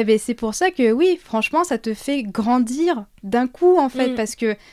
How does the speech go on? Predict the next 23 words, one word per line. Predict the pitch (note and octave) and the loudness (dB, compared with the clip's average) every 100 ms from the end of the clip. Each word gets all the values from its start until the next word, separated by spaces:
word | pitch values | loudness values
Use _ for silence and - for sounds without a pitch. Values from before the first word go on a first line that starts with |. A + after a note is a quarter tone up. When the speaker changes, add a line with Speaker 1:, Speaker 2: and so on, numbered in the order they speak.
| - | -18
Speaker 1:
c'est | - A#3 | -8 -4
pareil, | B3 D#4 C#4+ | 0 0 0
du | A#3 | -4
coup, | C#4 | -4
bah, | A#3 G#3 F#3+ F#3+ | -4 -2 -4 -6
forcément, | - A3 - A#3+ C#4 | -10 -10 -4 -2 -2
là-bas, | C4 G#3+ A#3+ | -2 -2 -2
donc, | A3+ G3+ G#3+ | -4 -6 -6
euh, | G3 F#3+ | -6 -6
tu | - G3+ | -10 -10
t'exposes, | G#3+ - - A3+ G#3+ G3+ | -10 -10 -8 -6 -4 -4
euh, | G3 G#3+ | -6 -6
aux | G#3 | -10
critiques. | - A3+ - F#4 F#4 - - | -10 -10 -2 -2 -4 -16 -18
Speaker 2:
Ouais. | G3+ E3+ - | -18 -16 -6
Speaker 1:
Euh, | G3+ F#3+ F#3+ F#3+ F#3+ F#3+ F#3+ - _ - | -2 0 0 -2 -2 -4 -8 -12 _ -6
tes | A3+ | -6
superviseurs | A3+ A3+ G#3 G3+ G#3 A3 | -4 -4 -4 -4 -4 -4
peuvent | - D4 D#4+ - | 0 0 0 -2
te, | C4+ B3 A#3 G#3 | -4 -2 -2 -2
peuvent | A3 A3 - | -4 -8 -8
te | G#3 | -14
critiquer, | - G#3 - - | -12 -14 -8 -4